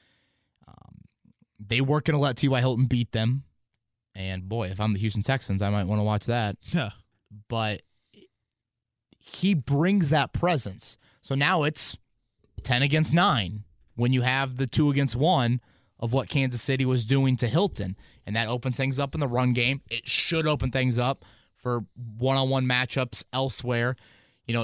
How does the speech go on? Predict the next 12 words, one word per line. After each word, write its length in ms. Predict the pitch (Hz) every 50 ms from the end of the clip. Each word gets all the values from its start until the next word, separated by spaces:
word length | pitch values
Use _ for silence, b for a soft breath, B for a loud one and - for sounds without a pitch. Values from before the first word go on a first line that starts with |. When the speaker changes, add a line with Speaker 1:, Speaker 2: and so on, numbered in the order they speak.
| -
Speaker 1:
uh, 300 | - 131 127 92 104 113
uh, 40 | 110 -
among 340 | - 127 127 131 127 131 127
that 180 | 123 113 -
pass-catching 640 | - 120 120 123 117 - - 135 131 - - 127 123
group. 380 | 117 120 135 151 156 143 - 127
And 240 | 117 110 104 104 - _ _ _ _ _ _ _ _ _ _ _ _ _ _ _ _ _ _ _
he 320 | _ - - 135 156 160
is 160 | 156 143 123
so, 720 | - - - - - 143 131 123 123 127 135 143 151 135 -
so 440 | - - - - - 135 127 127 123
needed 560 | 123 120 120 117 110 107 92 92 85 92 -